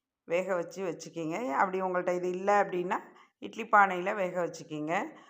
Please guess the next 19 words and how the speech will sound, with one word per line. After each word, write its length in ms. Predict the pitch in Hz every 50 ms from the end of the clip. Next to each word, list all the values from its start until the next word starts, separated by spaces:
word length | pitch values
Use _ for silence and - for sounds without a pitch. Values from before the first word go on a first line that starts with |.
| - _ _ - 170 180
அப்புறம் 340 | 180 - 202 233 262 285 285 - - - - - _ _ -
தண்ணிக்குள்ள 680 | 196 196 214 247 269 294 277 - - 240 220 247 269 285 277 277
போட்டு 260 | - 220 208 208 208 240 214 196
வேக 160 | 190 190 185 202 196
வைக்கக்கூடாது. 680 | 185 170 165 180 170 156 165 160 160 151 156 151 170 190 233 254 262 - - - _ _ - 160 170 180
ஏன்னா 320 | 190 196 190 180 185 190 214 233 233 214 - - 175
அது 120 | 180 180 185 190
வந்து 180 | 190 202 220 226 220 208 190 185 180 170 165 - -
பாதி 340 | 185 185 196 226 233 233 233 214 202 190 180 180 170 - 214
சத்து 260 | 196 196 196 - 294 262
வந்து 200 | 220 202 202 233 240 220
அதிலேயே 320 | 190 185 180 185 185 190 190 180
வேகிறதுல 520 | 180 185 185 185 202 190 175 175 185 208 220
அந்த 120 | 208 180 165 -
தண்ணியிலேயே 480 | 170 170 185 196 202 196 196 196 196 196 196 190
போயிரும். 380 | 175 165 160 160 151 165 196 233 - - - - _ _ _ - 185
இந்த 160 | 196 208 214 226
மாதிரி 320 | 214 202 196 196 208 208 208 185
வேக 160 | 185 190 190